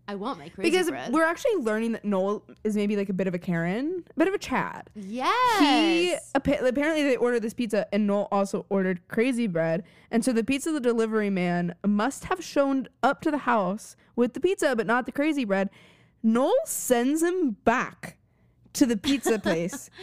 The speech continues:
Speaker 2: to get the crazy bread because
Speaker 1: And
Speaker 2: when the
Speaker 1: Noel
Speaker 2: knock
Speaker 1: kind
Speaker 2: on
Speaker 1: of,
Speaker 2: the
Speaker 1: it's like a
Speaker 2: door,
Speaker 1: theme.
Speaker 2: when the knock on the door happens, Noel goes, "Must be the guy back with my crazy bread." What?
Speaker 1: Oh, right.
Speaker 2: And then it's not. It's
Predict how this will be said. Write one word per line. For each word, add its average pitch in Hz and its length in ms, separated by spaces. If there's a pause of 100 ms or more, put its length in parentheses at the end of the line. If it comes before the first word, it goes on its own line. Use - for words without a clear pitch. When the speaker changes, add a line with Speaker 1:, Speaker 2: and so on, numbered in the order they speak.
(120)
Speaker 2:
to 285 100
get 262 320
the 285 60
crazy 247 340
bread 190 160
because 262 240
Speaker 1:
And 240 40
Speaker 2:
when 269 100
the 262 80
Speaker 1:
Noel 254 60
Speaker 2:
knock 247 240
Speaker 1:
kind 392 120
Speaker 2:
on 403 40
Speaker 1:
of, 339 80
Speaker 2:
the 302 40
Speaker 1:
it's - 0
like 233 80
a - 20
Speaker 2:
door, 226 200
Speaker 1:
theme. 160 400
Speaker 2:
when 262 140
the 262 80
knock 269 200
on 370 80
the 392 80
door 349 140
happens, 190 680
Noel 214 180
goes, 196 260 (280)
"Must 254 200
be 277 80
the 226 80
guy 190 180
back 180 200
with 190 80
my 170 100
crazy 175 320
bread." 165 220 (280)
What? 226 360
Speaker 1:
Oh, 294 640
right. 240 920 (120)
Speaker 2:
And 277 160
then 269 480 (100)
it's 214 140
not. 175 340 (720)
It's - 400